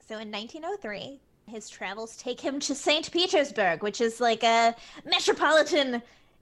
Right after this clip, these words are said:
uh, city, and a lot is going on there, and there's a lot of wealthy people.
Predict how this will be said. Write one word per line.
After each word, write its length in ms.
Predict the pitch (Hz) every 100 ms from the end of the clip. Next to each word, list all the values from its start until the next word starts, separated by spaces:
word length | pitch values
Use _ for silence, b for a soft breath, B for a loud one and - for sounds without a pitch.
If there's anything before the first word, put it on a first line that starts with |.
| -
uh, 260 | 247 240 233
city, 560 | - 370 277 240 214
and 460 | 202 - 226 226 220
a 100 | 202
lot 220 | 240 226
is 100 | 240
going 200 | - 240
on 180 | 233 226
there, 280 | 220 190 139
and 120 | 220
there's 160 | 226 226
a 40 |
lot 120 | 233
of 60 | 226
wealthy 260 | 220 214 220
people. 460 | 220 208 175 127